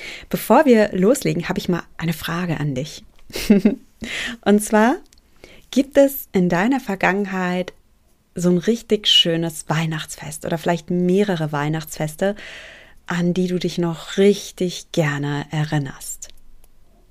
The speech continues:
Und beantworte die Frage gerne mal. Das wird dir gleich helfen, noch mehr mit dieser Podcast-Folge anzufangen. Wirklich, versprochen. Also mach gerne mal mit.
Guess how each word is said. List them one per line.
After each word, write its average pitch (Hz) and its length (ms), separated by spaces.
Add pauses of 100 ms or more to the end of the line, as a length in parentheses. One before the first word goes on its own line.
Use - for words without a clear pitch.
(380)
Und 175 360 (1700)
beantworte 233 540
die 156 80
Frage 147 380
gerne 151 240
mal. 147 340
Das 196 260
wird 220 140
dir 247 80
gleich 180 440
helfen, 208 680 (340)
noch 202 320
mehr 196 220
mit 185 120
dieser 175 160
Podcast-Folge 165 840 (100)
anzufangen. 160 720
Wirklich, 196 400
versprochen. 156 460
Also 175 320 (280)
mach 240 200
gerne 226 220
mal 196 180
mit. 214 300